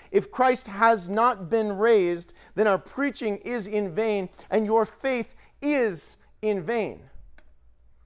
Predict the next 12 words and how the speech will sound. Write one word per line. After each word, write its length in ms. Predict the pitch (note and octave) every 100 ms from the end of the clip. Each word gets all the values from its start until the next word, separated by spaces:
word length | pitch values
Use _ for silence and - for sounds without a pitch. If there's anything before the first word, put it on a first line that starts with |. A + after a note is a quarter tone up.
| _ _ _ _ - -
If, 140 | G3
on 80 | G#3+
the 80 | F#3+
other 120 | G3
hand, 400 | A3 A#3+ D4+ - _ - - - _ - _ _ _ _ E3
if 200 | G#3+ - - _ _ _ -
Jesus 340 | F3 D3+ A#2+
did 280 | A2 C#3 D#3+
rise 220 | F#3+ G#3
from 180 | - G#3+
the 60 |
dead, 260 | A3 A#3